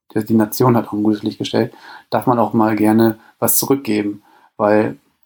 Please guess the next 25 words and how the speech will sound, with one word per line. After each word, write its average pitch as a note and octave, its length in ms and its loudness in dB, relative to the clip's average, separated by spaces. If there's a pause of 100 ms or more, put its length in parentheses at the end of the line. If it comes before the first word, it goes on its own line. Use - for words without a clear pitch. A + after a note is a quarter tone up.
(140)
man, A2+ 680 0 (580)
mm, A2+ 520 -4
ja, A2+ 180 2
man A#2 180 0
macht's A#2 200 0
natürlich B2 260 0
halt A#2 140 -2
irgendwie A2+ 240 0
für A2 100 -4
sich, E3+ 360 0
aber A2+ 380 0 (360)
ist - 120 -2
natürlich B2 260 2
irgendwie A2+ 300 0
auch B2 180 0
dann A2 460 0
Aushängeschild. A2 840 -2 (580)
Und, G#2+ 460 0
ähm, A2 420 0 (1000)
warum, A2+ 600 0
warum A2+ 240 0
sollte A2 240 0
das G#2+ 240 0
halt, G#2 360 0
äh, G#2 420 -4